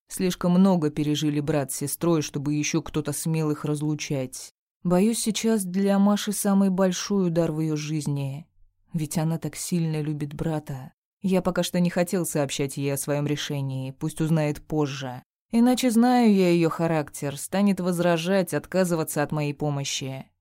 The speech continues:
А я не собираюсь отступать. Я хотел ей помочь, хотел, чтобы она поняла,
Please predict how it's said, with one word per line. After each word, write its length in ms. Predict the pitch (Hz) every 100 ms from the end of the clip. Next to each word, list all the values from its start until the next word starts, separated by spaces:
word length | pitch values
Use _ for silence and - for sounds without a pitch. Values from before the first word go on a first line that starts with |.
| _ _ _ _
А 160 | 170 160
я 380 | 160 160 165 160
не 120 | 165
собираюсь 640 | - 165 170 175 151 139
отступать. 800 | 139 - 147 - 151 - - - _ _ -
Я 180 | - 202
хотел 340 | 196 196 202
ей 180 | 196 180
помочь, 600 | 180 175 185 180 143 -
хотел, 340 | - 151 170
чтобы 280 | 170 - 165
она 160 | 160 160
поняла, 640 | - 170 175 180 175 147